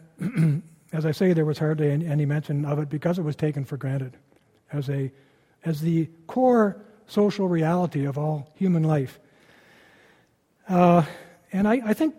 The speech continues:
that was also linked to the notion of the Protestant variation of Christianity, because the stress in that form of Christian belief was on liberty,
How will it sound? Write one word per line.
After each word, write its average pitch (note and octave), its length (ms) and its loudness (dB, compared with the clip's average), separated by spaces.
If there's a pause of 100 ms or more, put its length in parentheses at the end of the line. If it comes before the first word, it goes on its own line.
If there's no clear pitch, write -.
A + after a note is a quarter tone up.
that A3+ 220 2
was G3 140 0
also A#3+ 300 2
linked G#3 300 4
to G#3 60 2
the F#3+ 120 4
notion F#3+ 360 4
of F3 300 -2 (480)
the F#3+ 80 -4
Protestant G3+ 560 0
variation F3 560 4
of D3+ 160 -2
Christianity, C#3 680 -4 (480)
because F3+ 360 0
the F#3+ 100 -2
stress - 440 -2
in F#3 200 0
that F#3 240 2 (720)
form F#3 480 2 (120)
of D#3 260 -6 (160)
Christian E3+ 340 -2
belief D#3 380 0
was D#3 200 -4
on D3+ 360 -2
liberty, D3 440 -4